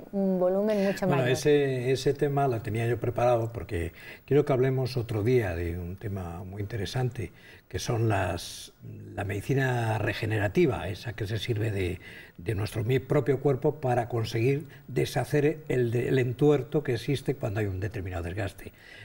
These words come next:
Speaker 2: Yo creo que eso es una me-,
Speaker 1: Hablaremos.
Speaker 2: la medicina del futuro y hablaremos efectivamente de ese tema en el próximo programa. Eh, y aquí únicamente insistir en que, mm, vamos, eh, las agresiones en el verano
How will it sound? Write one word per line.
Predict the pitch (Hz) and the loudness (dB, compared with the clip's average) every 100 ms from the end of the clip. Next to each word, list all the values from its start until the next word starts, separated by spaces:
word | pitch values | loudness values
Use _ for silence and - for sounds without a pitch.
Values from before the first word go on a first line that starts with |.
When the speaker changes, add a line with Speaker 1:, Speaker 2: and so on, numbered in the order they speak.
| - | 2
Speaker 2:
Yo | 143 | 4
creo | 147 | 6
que | 127 | 4
eso | - | 0
es | 123 | -2
una | 127 120 | 0 0
me-, | 117 | 2
Speaker 1:
Hablaremos. | 110 180 180 | 2 2 2
Speaker 2:
la | 131 | 2
medicina | 127 110 123 | 0 2 2
del | 120 | 2
futuro | 127 110 139 143 | 0 4 6 8
y | 139 | 6
hablaremos | 117 110 117 123 131 127 107 | 4 0 0 2 2 0 -2
efectivamente | - 110 117 117 120 | -6 -2 0 0 0
de | 120 | -2
ese | 107 | -2
tema | - 131 139 139 - - - - | -2 0 0 -4 -12 -18 -18 -2
en | 113 | 0
el | |
próximo | 117 131 135 131 | 2 2 2 2
programa. | - 123 135 143 156 156 - - - | 2 2 4 4 0 -2 -12 -20 -6
Eh, | - 123 123 123 120 113 - - - _ _ | 2 4 4 2 0 -6 -10 -18 -20 _ _
y | 143 135 147 - | 2 4 2 0
aquí | 139 170 | 0 4
únicamente | 160 160 156 151 160 160 | 4 4 2 0 2 2
insistir | 143 135 139 - 175 175 - 151 | 2 2 0 0 2 2 0 -6
en | 117 | -6
que, | 127 117 113 113 | -2 0 0 0
mm, | 107 113 113 | -2 -4 -2
vamos, | 120 123 104 - | -2 -2 -2 -6
eh, | 110 110 - - - - - - - | -4 -4 -4 -4 -6 -10 -14 -20 -8
las | - 110 131 | -6 -4 -4
agresiones | 113 - 147 139 135 135 | -2 -2 0 0 0 0
en | 127 | 0
el | |
verano | 127 139 131 107 | 2 2 0 -4